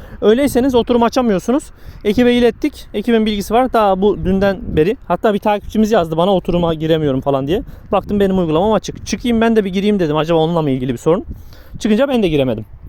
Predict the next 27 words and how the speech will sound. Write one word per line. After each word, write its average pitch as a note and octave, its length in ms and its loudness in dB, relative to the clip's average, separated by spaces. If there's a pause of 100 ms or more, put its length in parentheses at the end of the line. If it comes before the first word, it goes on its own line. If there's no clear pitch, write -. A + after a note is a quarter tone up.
(480)
Bu A#3 100 0
durumda A3+ 240 4
olan G#3 120 4
arkadaşlar F#3+ 480 2
var. G#3+ 180 2
Bana A3 160 2
yazanlar F3+ 440 0
da D3 100 2
var. A#3+ 140 0 (380)
Ekip G#3 320 0 (200)
olayın F#3 320 2
farkında B3+ 560 0 (240)
ve A#3 260 2 (680)
ilgileniyorlar. A3 720 2 (1000)
Haber B3 260 4
bekleyin. F#3+ 500 0
Ben G3+ 320 0
gelince F#3+ 340 0
size G3 280 -2 (320)
bilgi F#3 200 0
vereceğim E3+ 300 2
zaten. B2 280 -2 (920)
O A#3 80 4
yüzden G3 180 0
Superwalk'u G3 520 2
bugün G3+ 200 0
gösteremiyorum. G3+ 640 2